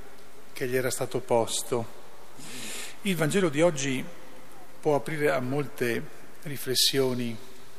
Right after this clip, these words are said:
Ce n'è una che da un po' di tempo, quando posso, faccio. Diventa abbastanza facile, davanti a questi fatti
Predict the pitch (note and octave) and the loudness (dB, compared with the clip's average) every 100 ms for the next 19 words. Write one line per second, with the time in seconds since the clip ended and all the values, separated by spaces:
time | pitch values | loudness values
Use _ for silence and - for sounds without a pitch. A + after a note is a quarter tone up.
0 | - - - - - - - - - - | -6 -6 -6 -6 -6 -6 -6 -6 -4 0
1 | E3+ E3+ D#3+ E3 C3+ - - - - - | 4 6 6 6 4 2 -6 -6 -6 -6
2 | - - - - - - - D#3 D3+ C#3 | -6 -6 -6 -6 -6 -6 0 4 4 4
3 | E3 D3+ - C#3+ C#3 C3 C3 B2+ - C#3+ | 2 2 2 2 2 0 0 0 0 0
4 | - C#3+ C#3+ B2 A2 - C#3 B2+ - - | 0 -2 2 0 0 0 0 0 -4 -6
5 | - - - - - - - - - - | -6 -6 -6 -6 -4 -4 -4 -6 -8 -8
6 | - - - - D#3+ - D3+ D#3 E3+ D#3+ | -8 -6 -6 -6 -6 -6 2 4 6 4
7 | D3+ C3+ - E3 - C#3 D3 C3 - C#3+ | 2 0 0 0 0 0 0 0 -2 2
8 | C#3 C3 C3 C#3 C3 B2+ C#3 - C#3 - | 2 4 2 0 -2 -2 -2 -2 -2 0
9 | C3 A#2 - B2+ B2 | 0 -2 -4 -2 -2